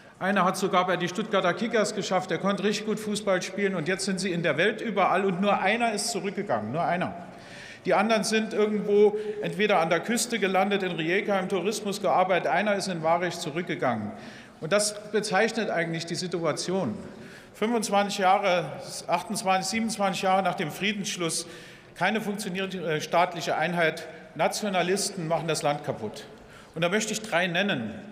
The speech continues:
die muss man einfach auch hier nennen. Milorad Dodik ist genannt worden, einer der schlimmsten davon. Wir haben es eben gehört. Wir müssen aber auch Dragan Kovic nennen,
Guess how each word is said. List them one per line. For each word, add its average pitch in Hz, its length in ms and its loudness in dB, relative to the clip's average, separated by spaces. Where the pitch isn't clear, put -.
die 165 60 -6
muss 220 200 -2
man 196 120 0
einfach 170 260 0
auch 143 160 2
hier 160 140 -2
nennen. 135 360 0
Milorad 196 440 4
Dodik 220 440 0
ist 202 160 -4
genannt 180 360 2
worden, 123 340 2
einer 180 220 2
der 165 100 2
schlimmsten 180 460 -2
davon. 117 380 0
Wir 135 120 -4
haben 190 140 2
es 190 60 -6
eben 175 220 0
gehört. 135 460 2
Wir 160 80 0
müssen 220 240 2
aber 190 260 6
auch 185 400 4
Dragan 196 440 4
Kovic 220 420 0
nennen, 117 340 -2